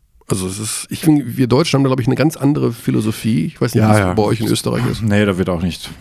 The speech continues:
Speaker 2: da sprechen wir nicht drüber.
Speaker 1: Sprechen wir nicht drüber, ne?
Speaker 2: Ja, ja, nicht.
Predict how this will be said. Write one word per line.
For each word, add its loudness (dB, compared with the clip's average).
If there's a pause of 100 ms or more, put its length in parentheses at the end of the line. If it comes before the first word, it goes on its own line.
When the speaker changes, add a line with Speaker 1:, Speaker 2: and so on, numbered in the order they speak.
(320)
Speaker 2:
da -10
sprechen -8
wir -6
nicht -10
drüber. -10
Speaker 1:
Sprechen -4
wir -2
nicht -6
drüber, -8
ne? -6
Speaker 2:
Ja, -10
ja, -10
nicht. -12